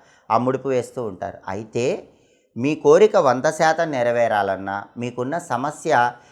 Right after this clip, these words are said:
ఖచ్చితంగా వంద శాతం తొలగిపోవాలన్నా వెంకటేశ్వర స్వామికి ముడుపు కట్టేటప్పుడు కొన్ని నియమాలు పాటించాలి. ప్రత్యేకమైన విధి విధానంతో ముడుపు కట్టాలి. వెంకటేశ్వర స్వామికి ముడుపు కట్టాలంటే ముందుగా ఒక గిన్నె తీసుకొని ఆ గిన్నెలో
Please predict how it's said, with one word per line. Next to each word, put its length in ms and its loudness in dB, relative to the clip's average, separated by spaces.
ఖచ్చితంగా 560 0
వంద 240 2
శాతం 400 -2
తొలగిపోవాలన్నా 800 -2
వెంకటేశ్వర 720 -4
స్వామికి 460 -6
ముడుపు 320 -8
కట్టేటప్పుడు 580 -6
కొన్ని 260 -2
నియమాలు 460 -2
పాటించాలి. 640 -8
ప్రత్యేకమైన 680 2
విధి 220 -6
విధానంతో 520 -8
ముడుపు 320 -10
కట్టాలి. 360 -8
వెంకటేశ్వర 520 -2
స్వామికి 360 -4
ముడుపు 300 -8
కట్టాలంటే 560 -6
ముందుగా 640 -4
ఒక 120 -4
గిన్నె 340 -4
తీసుకొని 560 -12
ఆ 60 0
గిన్నెలో 580 -6